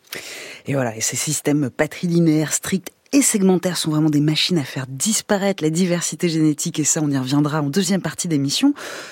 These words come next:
Donc, on vient de voir, il est possible d'étudier plusieurs composantes de l'organisation sociale, comme les règles de filiation, les règles de résidence, mais aussi les règles d'alliance.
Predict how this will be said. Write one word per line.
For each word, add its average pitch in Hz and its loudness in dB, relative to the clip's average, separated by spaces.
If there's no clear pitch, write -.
Donc, 196 0
on - 4
vient 208 4
de 160 2
voir, 131 -2
il 127 -4
est 123 -4
possible 151 -4
d'étudier 143 -4
plusieurs 135 -4
composantes 220 4
de 220 6
l'organisation 156 2
sociale, 226 0
comme 156 2
les 107 -12
règles 151 -4
de 147 -2
filiation, 190 0
les 170 -4
règles 151 2
de 151 2
résidence, 214 2
mais 233 4
aussi 180 -6
les 139 -2
règles 147 -8
d'alliance. - -10